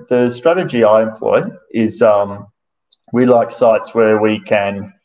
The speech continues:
keep an existing house and renovate it and subdivide into three or four lots. So we're building two or three new, uh, units. So, um, under that model, we, um, we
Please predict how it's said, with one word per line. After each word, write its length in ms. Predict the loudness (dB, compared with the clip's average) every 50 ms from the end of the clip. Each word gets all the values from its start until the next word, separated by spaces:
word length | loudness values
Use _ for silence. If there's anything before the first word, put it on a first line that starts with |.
| _ _ _ _ _ _ -8
keep 220 | -6 -6 -4 -4
an 80 | -6 -8
existing 380 | -8 -8 -10 -10 -8 -8 -6
house 320 | -4 -4 -4 -4 -4 -8 -8
and 80 | -4
renovate 400 | -2 -2 0 2 2 2 2 0
it 80 | -2 -6 -12 -16 _ _ _ _ _ -4
and 180 | -4 -2 -2 -4
subdivide 920 | -4 -2 -2 -2 -2 -4 -6 -2 0 2 4 4 4 4 2 -2 -4 -6 -8
into 320 | -10 -8 -6 -6 -6 -6
three 260 | -8 -6 -4 -2 0
or 80 | 0 0
four 280 | -2 -4 -6 -6 -4 -2
lots. 460 | 0 0 0 0 -4 -10 -20 -20 _
So 180 | _ -8 -4 -2
we're 140 | 0 0 0 2
building 520 | 2 2 2 2 0 -2 -2 -4 -6 -10 -16
two 180 | -12 -6 -4 -2
or 160 | -2 -2 -2
three 320 | -4 -6 -6 -4 -4 -4 -4
new, 380 | -6 -6 -6 -6 -8 -10 -12 -16 _ _ _ _ _ _ _ _ _ _ 0
uh, 220 | 0 0 0 -2 -4
units. 400 | -8 -8 -8 -8 -10 -10 -14 -20 _ _ _ _
So, 440 | -8 -2 0 2 2 2 2 0 -4 -6 -6 -4
um, 480 | 0 0 2 0 0 -2 -6 -10 -16 -20 _ -20 -20 -20 _ _ _ _ _ _ _ _ _ _ _ _ _ -4
under 240 | -2 -2 0 -2 -2 -2
that 320 | 0 0 0 0 0 -2 -2
model, 480 | -2 -2 -2 -2 -6 -8 -10 -12 -18 _ _ _ -4
we, 680 | -2 0 2 2 2 0 0 -2 -2 -2 -4 -4 -4 0
um, 680 | 2 2 2 2 2 0 -2 -6 -8 -12 -12 -14 -18 _ _ _ _ _ _ _ _ _ _ _ _ _
we 380 | -2 0 0 -2 -4 -8 -12